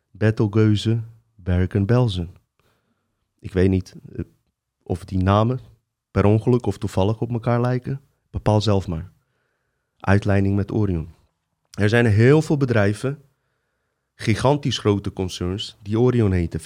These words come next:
In de filmindustrie, hè? De grootste mind control middel misschien wel. Orion, eh, Pictures is, of, ik weet even niet hoe het heet, maar, eh,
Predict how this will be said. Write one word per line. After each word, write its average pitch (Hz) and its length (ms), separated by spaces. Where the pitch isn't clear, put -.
In 113 80
de 101 80
filmindustrie, 107 800
hè? 139 180
De 127 80
grootste 110 540
mind 113 280
control 104 340
middel 95 260
misschien 92 320
wel. 92 240
Orion, 107 520
eh, 90 420
Pictures - 640
is, - 360
of, 87 200
ik - 180
weet 104 140
even 101 200
niet 104 140
hoe 98 100
het 92 100
heet, 104 200
maar, 90 240
eh, - 140